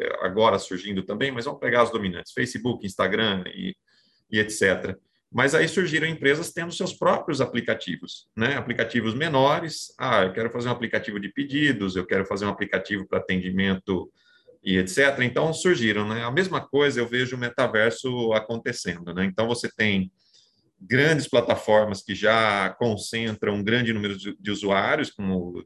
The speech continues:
Decentraland, Upland, Sandbox, né? E quem não utilizou, sugiro entrar, porque é gratuito, você cria seu usuário e você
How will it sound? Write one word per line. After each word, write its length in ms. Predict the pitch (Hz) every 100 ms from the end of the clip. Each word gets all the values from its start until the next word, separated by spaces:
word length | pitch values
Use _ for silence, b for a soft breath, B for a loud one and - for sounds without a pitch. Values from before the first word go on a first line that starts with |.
| -
Decentraland, 960 | 95 - 87 110 131 117 117 104 90 92 87
Upland, 600 | 104 - 139 104 104 90 87 87 _ _ _ -
Sandbox, 840 | - 127 110 95 110 104 95 -
né? 400 | 92 104 104 92
E 60 | 92
quem 240 | 95 139
não 180 | 139 156
utilizou, 480 | 147 135 120 101 127
sugiro 640 | 127 98 104 127 104 92 - _ _ _ _ _ _ -
entrar, 680 | 147 135 - 127 127 151 185
porque 280 | 135 - 123
é 100 | 120
gratuito, 640 | 131 147 135 120 143 -
você 240 | 123 117 113
cria 220 | 120 131
seu 160 | 131
usuário 580 | 123 117 120 117 120 143
e 40 | 147
você 200 | 151